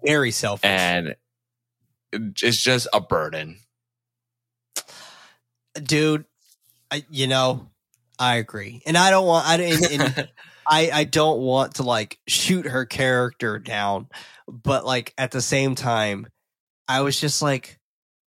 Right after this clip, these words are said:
Speaker 1: his story in China, we have no idea what that story was. We don't know what the fuck was going
Speaker 2: Yeah.
Speaker 1: on in China. And we'll never know 'cause Pete's, uh, fucking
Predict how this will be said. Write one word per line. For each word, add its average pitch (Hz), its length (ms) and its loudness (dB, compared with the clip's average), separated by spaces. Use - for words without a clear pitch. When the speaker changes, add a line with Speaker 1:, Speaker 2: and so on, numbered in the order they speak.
Speaker 1:
his 160 280 2
story 185 500 0
in 120 100 -2
China, 113 440 -2
we 139 140 -2
have 147 200 0
no 127 120 0
idea 110 240 -2
what 104 160 -4
that 98 160 -6
story 95 300 -8
was. 69 220 -10
We 110 120 -8
don't 117 120 -2
know 101 100 0
what 104 140 -4
the - 60 -14
fuck - 220 -8
was - 80 -14
going 95 140 0
Speaker 2:
Yeah. 82 120 -4
Speaker 1:
on 78 80 -8
in - 80 -8
China. - 300 -8
And 175 180 4
we'll 160 140 2
never 147 260 2
know 117 220 -2
'cause 107 180 -6
Pete's, 113 340 -8
uh, 101 340 -4
fucking 107 680 -4